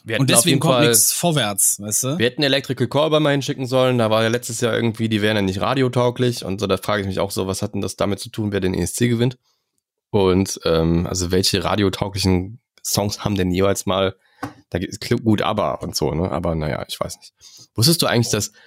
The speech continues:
Speaker 1: Celine Dion erst groß geworden ist durch den E S C?
Speaker 2: Nein.
Speaker 1: Ja, die hat ja mal gewonnen, deswegen ist sie so bekannt
Speaker 2: Aus
Speaker 1: geworden.
Speaker 2: Kanada ist sie doch.
Speaker 1: Die hat aber, glaub ich, für England gewonnen, meine ich. Also
Speaker 2: Nee,
Speaker 1: sie
Speaker 2: das
Speaker 1: ist
Speaker 2: kann ich mir nicht vorstellen.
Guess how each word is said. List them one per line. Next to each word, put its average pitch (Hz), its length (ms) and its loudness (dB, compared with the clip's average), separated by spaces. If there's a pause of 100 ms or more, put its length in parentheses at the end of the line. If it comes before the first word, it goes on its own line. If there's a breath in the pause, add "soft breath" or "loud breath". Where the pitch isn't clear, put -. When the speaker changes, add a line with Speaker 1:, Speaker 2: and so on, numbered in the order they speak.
(420 soft breath)
Speaker 1:
Celine 95 440 2
Dion 110 500 2 (540)
erst - 300 -2
groß 113 240 0
geworden 104 300 2
ist 98 160 -2
durch 98 120 0
den 90 120 0
E - 80 0
S 82 160 -2
C? - 300 -2 (600)
Speaker 2:
Nein. 92 380 -2 (680)
Speaker 1:
Ja, - 200 -4 (460)
die 98 40 2
hat 92 80 0
ja 92 60 4
mal 92 120 2
gewonnen, 95 460 -2
deswegen 90 480 0 (400)
ist - 120 -6
sie 98 60 0
so 95 120 -2
bekannt 92 260 -2
Speaker 2:
Aus - 80 -4
Speaker 1:
geworden. 202 200 -2
Speaker 2:
Kanada 107 280 0
ist 104 120 2
sie 107 60 -2
doch. 98 300 -8 (1400)
Speaker 1:
Die 95 80 2
hat 98 80 4
aber, 107 140 4
glaub 95 120 0
ich, 107 100 0
für - 120 0
England 87 320 2
gewonnen, 82 320 -2
meine 78 240 -2
ich. - 240 -12 (420)
Also 95 120 2
Speaker 2:
Nee, 87 120 2
Speaker 1:
sie - 60 0
Speaker 2:
das - 80 0
Speaker 1:
ist 101 80 -2
Speaker 2:
kann 92 80 2
ich 90 40 0
mir 87 60 2
nicht 85 100 0
vorstellen. 87 540 -4